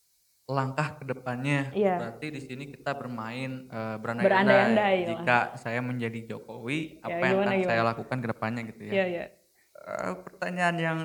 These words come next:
Speaker 1: cukup unik ya,
Speaker 2: <laughs> Iya.
Speaker 1: cuman membingungkan juga gitu karena, eee, kalau saya pribadi sih ya,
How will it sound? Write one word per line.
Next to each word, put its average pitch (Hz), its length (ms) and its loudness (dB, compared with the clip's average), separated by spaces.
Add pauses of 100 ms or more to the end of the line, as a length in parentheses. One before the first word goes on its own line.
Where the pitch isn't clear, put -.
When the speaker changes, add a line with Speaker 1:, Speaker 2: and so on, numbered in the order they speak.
(100)
Speaker 1:
cukup 330 260 4 (220)
unik 160 340 0 (100)
ya, 147 180 -4
Speaker 2:
<laughs> - 20 -8
Iya. 147 120 -4
Speaker 1:
cuman 151 240 -4 (200)
membingungkan 139 640 -2
juga 117 300 -6 (100)
gitu 113 360 -10
karena, 113 280 -8 (160)
eee, 120 560 -10 (1400)
kalau 117 320 -2
saya 117 240 -6
pribadi 120 520 -8
sih 131 280 -10
ya, 135 40 -8